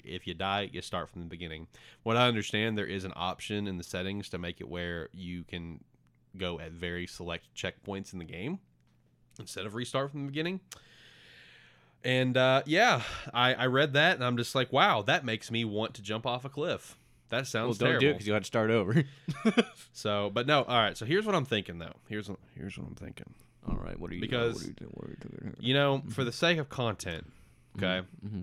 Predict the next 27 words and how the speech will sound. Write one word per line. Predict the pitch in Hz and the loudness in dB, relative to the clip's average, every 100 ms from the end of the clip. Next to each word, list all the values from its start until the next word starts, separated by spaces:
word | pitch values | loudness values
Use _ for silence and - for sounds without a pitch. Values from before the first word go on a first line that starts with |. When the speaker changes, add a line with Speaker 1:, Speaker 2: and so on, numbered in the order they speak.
| - | -6
Speaker 2:
content. | 90 92 98 95 - - | -6 -6 -6 -8 -10 -4
Speaker 1:
I | 101 | 0
love | 107 113 104 | 4 4 4
torturing | - 95 92 82 | 0 0 -2 -8
myself. | 82 - 87 - - _ _ _ _ _ _ | -10 -10 -10 -12 -18 _ _ _ _ _ _
So, | - 147 117 82 - - | 4 6 6 2 -8 -6
Speaker 2:
Uh. | 90 87 82 - - - _ 110 | -4 -4 -6 -8 -14 -16 _ -4
Speaker 1:
if | 104 | 2
we | 139 | 4
get, | 151 156 | 4 4
like, | 143 131 - | 6 4 2
if, | 107 - 113 | -8 -6 -4
if | 107 | 0
whenever | 110 143 151 | 0 2 2
I | 135 | 4
start | 135 107 | 2 0
streaming | - 107 98 87 | 0 -2 -2 -4
soon | - 87 - | -8 -10 -8
at | 87 | -8
twitch | - 90 | -4 -2
dot | 113 104 | 0 -2
T | 110 | -2
V | 104 | -4
slash | 98 95 90 | -2 -4 -2
Alex | 92 92 - | -2 -2 -2
Light | 92 | -4
twenty-three, | - 92 87 90 | -4 -8 -4 -6